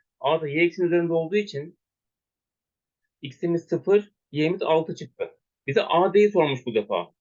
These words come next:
Yani iki nokta arasındaki uzaklık. Hemen ne yapıyorduk? Özel üçgen yok. Y'lerin, X'lerin farkı dört. Dördün karesi. Y'lerin farkı altı.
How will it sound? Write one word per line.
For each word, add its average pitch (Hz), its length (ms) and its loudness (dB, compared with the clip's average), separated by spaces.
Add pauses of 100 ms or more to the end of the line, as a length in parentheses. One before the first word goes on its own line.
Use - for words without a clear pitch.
(120)
Yani 160 480 0 (200)
iki - 200 -6
nokta 202 220 0
arasındaki 180 320 -4
uzaklık. 156 540 -4 (2000)
Hemen 165 320 -2
ne 175 60 2
yapıyorduk? 170 460 0
Özel 147 200 -2
üçgen 147 280 -4
yok. 143 300 -2 (340)
Y'lerin, 147 360 -2
X'lerin 160 420 -4
farkı 139 380 0
dört. 127 320 2 (680)
Dördün 135 340 -2
karesi. 123 580 -4 (440)
Y'lerin 143 360 2
farkı 147 340 0
altı. 127 580 0